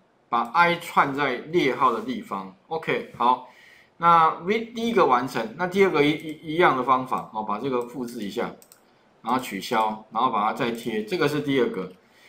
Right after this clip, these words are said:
然后一样的方法了，所以这个三哦，你可以其实双引号到双引号这个把它复制，然后贴到这个三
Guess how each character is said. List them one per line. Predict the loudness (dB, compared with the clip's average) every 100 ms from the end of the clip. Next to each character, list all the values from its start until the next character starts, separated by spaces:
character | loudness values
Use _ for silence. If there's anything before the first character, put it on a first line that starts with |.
| _ _ _ -4
然 | 0 4
后 | 6 8 8 6 4
一 | 4
样 | 4 6
的 | 6
方 | 6 6
法 | 4
了， | 2 0
所 | 2
以 | 2
这 | 4
个 | 2
三 | 4 6 6 2
哦， | -2
你 | -2
可 | -2
以 | -2
其 | 0 -2 -2
实 | -2
双 | 0 0
引 | 4
号 | 4
到 | 4
双 | 4 2
引 | 2
号 | -2
这 | -2
个 | -4
把 | -2 -2
它 |
复 | -4 -8
制， | -8 -10 -14 -16 _ _ _ _ _ _ -20 _ _ _ _ _
然 | -6 -4
后 | -4
贴 | -2 2
到 | 4 4
这 | 2
个 | -2
三 | 0 0 -2 -10